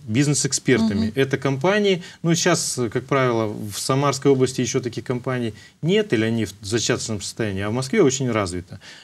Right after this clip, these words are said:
Speaker 1: Это, м, вот эти бизнес-экспертные компании, они и берут своё начало из Европы,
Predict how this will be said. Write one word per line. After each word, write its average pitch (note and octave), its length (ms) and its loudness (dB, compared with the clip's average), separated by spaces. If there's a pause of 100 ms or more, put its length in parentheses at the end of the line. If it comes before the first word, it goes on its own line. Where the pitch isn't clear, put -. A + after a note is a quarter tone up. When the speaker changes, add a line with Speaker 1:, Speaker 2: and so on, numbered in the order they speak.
Speaker 1:
Это, D3 400 2 (300)
м, A2 720 -4 (400)
вот A#2 120 -8
эти A#2 140 -6
бизнес-экспертные B2 920 0
компании, E3 440 0
они C3 340 2 (300)
и B2+ 120 2
берут B2+ 680 0
своё A#2+ 420 2 (220)
начало A2 580 2 (380)
из B2+ 180 2
Европы, A#3 640 2